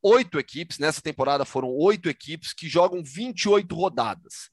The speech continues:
Né, são quatro turnos, por conta da pandemia de coronavírus, o início ali do campeonato foi um pouco diferente, eles jogaram, é, mais entre si, é, são, as equipes, as oito equipes estão espalhadas de, de leste a oeste do Canadá, então teve uma, um período um pouco mais regional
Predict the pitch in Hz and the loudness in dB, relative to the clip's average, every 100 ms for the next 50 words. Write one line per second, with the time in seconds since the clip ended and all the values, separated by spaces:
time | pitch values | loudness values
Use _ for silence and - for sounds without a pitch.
0 | _ - 117 120 123 - 170 165 127 - | _ -6 -4 -4 -6 0 2 2 -4 -6
1 | 180 220 208 - 196 - 190 180 165 170 | -2 -2 -4 -8 -12 -4 -2 0 0 -2
2 | 160 151 156 - 143 143 123 139 123 120 | -4 -6 -8 -4 -4 -4 -4 -4 -6 -8
3 | 139 139 170 - 135 147 - 131 131 123 | -10 -8 -8 -6 -8 -8 -10 -6 -4 -4
4 | - 160 151 - - - 120 165 170 160 | -6 -6 -8 -10 -10 -4 -2 -4 -4 -4
5 | 143 135 143 143 - - - 117 123 160 | -4 0 0 0 -6 -20 -14 -8 -2 -2
6 | 143 147 123 127 - - 185 185 - _ | -2 -8 -10 -12 -10 -8 -6 -8 -10 _
7 | - 113 101 - 143 92 - 117 123 131 | -6 -4 -4 -6 -8 -10 -20 -4 -4 -4
8 | - 202 - 120 147 170 127 160 160 113 | -8 -10 -4 -2 -2 -4 -6 -10 -12 -12
9 | 165 165 - 151 131 147 165 143 147 110 | -10 -10 -4 -2 0 0 -2 -8 -8 -10
10 | 107 127 143 180 - 185 151 151 - 156 | -8 -2 0 0 0 0 0 -2 -6 -8
11 | 160 160 123 110 160 170 170 170 160 139 | -4 -4 -4 -10 -10 -8 -4 -4 -6 _
12 | _ - 143 151 151 143 160 143 143 131 | _ -6 -4 -4 -6 -10 -10 -4 -4 -4
13 | 135 131 127 127 180 202 | -6 -4 -2 2 2 0